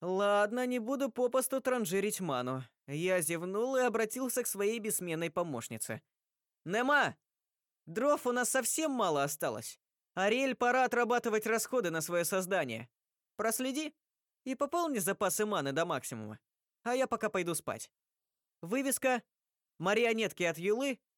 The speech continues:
вы спите, они работают». Все. Больше никакого рабского труда. Она может ровно все то же, что и я. А многое даже лучше. Где мой паланкин?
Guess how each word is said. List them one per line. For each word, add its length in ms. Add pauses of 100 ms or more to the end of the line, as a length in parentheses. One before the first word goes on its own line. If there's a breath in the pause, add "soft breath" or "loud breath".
(140)
вы 180
спите, 580
они 240
работают». 600 (320)
Все. 480 (480)
Больше 500
никакого 500
рабского 500
труда. 460 (360)
Она 260
может 320
ровно 380
все 200
то 280
же, 240 (140)
что 260
и 120
я. 360 (420)
А 140
многое 480
даже 320
лучше. 460 (380)
Где 220
мой 160
паланкин? 680